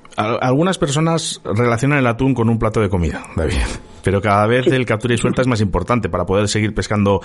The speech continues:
Speaker 1: estas especies en un futuro. ¿Crees que es importante el captura y suelta también de estas especies en el mar?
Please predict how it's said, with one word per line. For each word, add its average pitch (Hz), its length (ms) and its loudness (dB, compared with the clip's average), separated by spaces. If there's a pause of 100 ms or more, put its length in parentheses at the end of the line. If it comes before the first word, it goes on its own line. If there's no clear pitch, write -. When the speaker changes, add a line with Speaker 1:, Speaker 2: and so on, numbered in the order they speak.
(360)
Speaker 1:
estas 98 260 -2
especies 92 340 -2
en 95 60 2
un 95 80 0
futuro. 92 540 -2
¿Crees 127 260 -2
que 151 100 -2
es 143 140 0
importante 127 1300 0
el 117 80 -2
captura 120 300 -2
y 117 40 2
suelta 131 360 0
también 131 320 2
de 123 60 2
estas 120 200 -2
especies 123 300 -2
en 120 80 0
el 117 100 0
mar? 143 200 -2